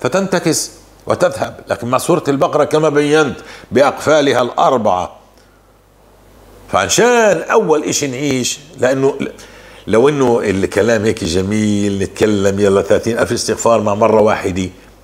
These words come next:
إحنا ما هدفنا نطرد شيطان من البيت فقط.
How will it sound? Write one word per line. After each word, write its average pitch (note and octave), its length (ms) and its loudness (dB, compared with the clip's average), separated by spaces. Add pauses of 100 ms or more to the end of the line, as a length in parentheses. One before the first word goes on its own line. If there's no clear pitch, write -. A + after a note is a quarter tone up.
(320)
إحنا D#3+ 160 -2
ما F#3 360 2
هدفنا D3+ 340 -2
نطرد C#3 320 -4
شيطان B2 560 -2
من G#2+ 100 -6
البيت G2+ 360 0
فقط. - 480 -4